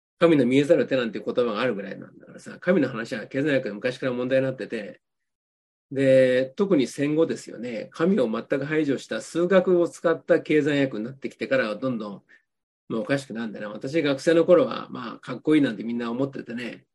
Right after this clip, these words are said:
数学で全部わかるのはそれすごいことだなってみんな思ってたんですけども、いや、そら、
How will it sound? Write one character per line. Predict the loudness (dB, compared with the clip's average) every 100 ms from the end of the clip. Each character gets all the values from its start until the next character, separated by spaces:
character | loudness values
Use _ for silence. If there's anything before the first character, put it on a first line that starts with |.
| _ _ _ _ _ _
数 | -4 2
学 | 2 4
で | 4 4
全 | 4 2
部 | 0
わ | -4
か | -4
る | -4
の | -6
は |
そ | -10 -12
れ |
す | -2
ご | 2
い | 4
こ | 2
と | -2
だ |
な | -8
っ |
て | -8
み | -4
ん |
な | 0
思 | 0
っ |
て | 0
た | -4
ん | -8
で |
す | -10
け | -14
ど | -14
も、 | -14
い |
や、 | -16
そ | -16 -16 -14
ら、 | -12